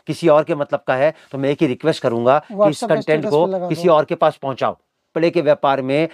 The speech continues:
Speaker 1: दूसरे किसी व्यापार से सौ गुना तो इन्वेस्टमेंट कम है और सौ गुना रिस्क कम है। कपड़े के व्यापार में सर दो चीज़ें बहुत खास हैं, एक तो इस व्यापार में किसी को नुकसान नहीं लग सकता क्योंकि कपड़ा कभी ख़राब नहीं होता। शर्तें दो हैं इसके अंदर,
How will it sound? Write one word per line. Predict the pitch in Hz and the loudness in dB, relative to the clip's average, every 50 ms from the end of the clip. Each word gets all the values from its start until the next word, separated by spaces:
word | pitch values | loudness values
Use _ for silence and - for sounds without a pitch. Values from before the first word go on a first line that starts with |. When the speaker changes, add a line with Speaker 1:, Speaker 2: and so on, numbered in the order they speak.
| - - - | -10 -20 -12
Speaker 1:
दूसरे | - 123 143 127 - 190 190 | -6 -6 -4 0 2 2 2
किसी | 185 - 170 - 175 | 2 -2 -6 -6 -2
व्यापार | 156 151 143 - - 139 139 123 | -2 -2 0 2 2 0 0 0
से | - - 156 156 156 - _ _ - | -2 -2 -2 0 -2 -2 _ _ -10
सौ | - - 156 160 165 | -2 2 2 2 2
गुना | 156 170 165 165 | 2 2 2 2
तो | 156 170 | 0 0
इन्वेस्टमेंट | 160 143 139 143 143 - - 147 135 113 | 0 0 0 -2 -2 -2 -4 -6 -6 -4
कम | 127 113 98 | -6 -8 -8
है | 90 85 _ _ _ _ _ _ - | -10 -18 _ _ _ _ _ _ -2
और | - 147 | 0 0
सौ | 147 - - 151 151 | 0 2 0 0 0
गुना | 147 156 156 | 2 0 0
रिस्क | 143 123 135 - - | -2 -2 -4 -8 -10
कम | 123 98 | -12 -12
है। | 92 87 _ _ _ _ _ _ _ _ _ _ _ _ _ _ _ _ - | -12 -16 _ _ _ _ _ _ _ _ _ _ _ _ _ _ _ _ -2
कपड़े | - 143 - 160 160 175 | 0 0 2 4 2 4
के | 151 180 | 2 4
व्यापार | 147 147 - - 139 139 | 2 2 0 0 -2 -2
में | 135 139 | -2 -4
सर | - - 151 156 - _ _ _ - | -4 -4 -6 -6 -6 _ _ _ -6
दो | 98 147 156 | -2 -2 -2
चीज़ें | 151 - 156 139 151 123 | -2 -2 0 0 2 2
बहुत | 120 123 123 - | 0 -2 -4 -4
खास | - - 117 113 - - | -4 -4 -4 -4 -4 -8
हैं, | 95 - _ _ _ _ - | -18 -18 _ _ _ _ -2
एक | 135 135 - | -2 0 0
तो | - 156 | 0 -2
इस | 139 117 | -2 -2
व्यापार | 131 117 - 123 123 120 | -4 -2 -2 -2 -2 -2
में | 131 127 | -4 -8
किसी | - 120 - 143 | -8 -8 -8 -4
को | - 143 | -2 -2
नुकसान | 113 110 110 - - - 127 127 | -2 -4 -6 -6 -4 -4 -2 -2
नहीं | 123 127 | -2 -2
लग | 113 107 107 | -4 -4 -6
सकता | - 110 - _ - 127 135 | -6 -10 -8 _ 0 0 0
क्योंकि | - - - _ _ - 135 - - 131 | 0 -4 -20 _ _ -6 -4 -4 -4 -4
कपड़ा | - 131 - 123 123 | -4 -2 0 0 0
कभी | 120 120 107 123 | 0 0 -4 -4
ख़राब | 123 - 117 110 110 110 95 | -6 -4 -2 -2 -2 -2 -4
नहीं | 107 101 | -8 -10
होता। | 98 92 82 - 85 - _ _ _ _ - | -10 -12 -12 -14 -16 -16 _ _ _ _ -2
शर्तें | - 156 151 - - 170 123 | 0 2 2 4 4 4 4
दो | 147 147 | 4 4
हैं | 131 120 | 4 2
इसके | 123 - - - | 0 0 0 -2
अंदर, | 117 110 113 131 127 | 0 2 4 2 2